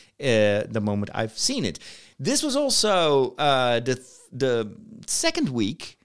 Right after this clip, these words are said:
and the third episode of Willow, a series that I really enjoy very much. Uh, it has its flaws, um, but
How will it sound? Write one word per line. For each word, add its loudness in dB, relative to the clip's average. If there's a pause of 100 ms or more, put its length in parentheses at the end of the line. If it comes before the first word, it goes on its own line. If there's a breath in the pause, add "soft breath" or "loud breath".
(280)
and -4
the -4
third 4
episode -2
of -8
Willow, 4
a -4
series -4
that -2
I 0 (220)
really 0
enjoy 2
very -2
much. -4
Uh, 0
it -8
has -2
its -6
flaws, -2 (440 loud breath)
um, -2
but -2